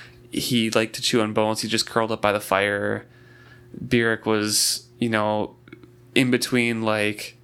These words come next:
begging him and yelling at him and just trying different things to get him out.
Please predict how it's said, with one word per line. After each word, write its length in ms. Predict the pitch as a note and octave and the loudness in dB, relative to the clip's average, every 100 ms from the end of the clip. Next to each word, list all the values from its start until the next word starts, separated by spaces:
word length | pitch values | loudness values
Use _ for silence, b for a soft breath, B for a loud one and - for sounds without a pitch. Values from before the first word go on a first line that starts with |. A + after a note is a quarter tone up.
| - | -14
begging 440 | A#2+ A2 A2 A2 | 0 2 2 -2
him 420 | G#2+ G#2+ G#2+ G#2+ G#2 | -2 -2 0 -2 -4
and 160 | G2+ | -2
yelling 320 | G#2 G#2+ G#2 | 0 0 2
at 140 | G#2+ G2+ | 0 -2
him 480 | A2+ G2+ G2+ G2+ F#2+ | -2 0 0 -2 -2
and 140 | G#2 | -2
just 320 | G#2 - - - | -2 -4 -6 -12
trying 380 | - A#2+ G#2 G#2 | -4 0 2 0
different 300 | G#2+ G#2+ G2+ | -2 -2 -4
things 460 | - G2+ G2+ G2+ G#2 | -2 -2 -2 -4 -6
to 80 | - | -2
get 120 | G2 | -2
him 120 | G#2 | 0
out. 480 | G#2+ A2 A2 A2 - | 0 0 -4 -8 -14